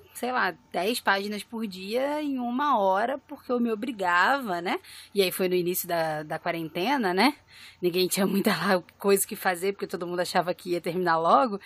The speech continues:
Então eu me obrigava isso, a, a fazer isso. E depois fui mudando as dinâmicas, né? Até poder construir um hábito. E já perdi esse hábito, já voltei com o hábito, já perdi o hábito de novo.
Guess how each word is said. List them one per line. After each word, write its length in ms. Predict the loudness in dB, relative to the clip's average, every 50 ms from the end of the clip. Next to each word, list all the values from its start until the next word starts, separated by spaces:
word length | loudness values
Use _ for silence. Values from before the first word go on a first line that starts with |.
| -14 -18 -18 -18 -18 -14 -6
Então 300 | -4 -2 2 2 4 4
eu 140 | 4 4 4
me 100 | 4 2
obrigava 760 | 2 2 2 0 2 0 2 4 6 6 6 4 2 0 0
isso, 400 | 0 0 -2 -4 -4 -4 -6 -8 -6
a, 380 | -4 -4 -4 -4 -4 -4 -6 -8
a 40 | -6
fazer 440 | -4 -4 -4 -4 -4 -4 -6 -4 -6
isso. 460 | -6 -4 -2 -2 -2 -2 -4 -6 -10 _ _ _
E 80 | 0 2
depois 480 | 4 4 4 2 0 0 -2 -2 -6 -8 -14
fui 220 | -16 -6 -4 0 2
mudando 480 | 2 2 4 4 4 4 4 4 4
as 120 | 4 2 2
dinâmicas, 680 | 2 0 0 0 -2 -4 -4 -6 -8 -8 -8 -8 -6
né? 120 | -6 -6 -6
Até 220 | -6 -4 -6 -6
poder 340 | -6 -4 -4 -2 -2 -2 -4
construir 500 | -2 -2 -2 -2 -2 -4 -4 -2 -2 0
um 120 | 2 4
hábito. 400 | 4 4 4 2 0 -4 -8 -6
E 100 | -4 0
já 140 | 0 0 2
perdi 320 | 2 2 2 2 2 0 -2
esse 240 | 0 0 0 2
hábito, 380 | 2 4 4 2 0 -2 -8 -4
já 120 | -4 -4
voltei 340 | -2 -2 -4 -4 -4 -6 -6
com 140 | -6 -4 -2
o 20 |
hábito, 360 | 0 0 0 0 -2 -6 -10 -10
já 100 | -10 -6
perdi 280 | -4 -6 -4 -2 -2
o 40 | -2
hábito 280 | -2 -2 -4 -6 -8 -6
de 100 | -4 -4
novo. 340 | -4 -6 -6 -8 -10 -12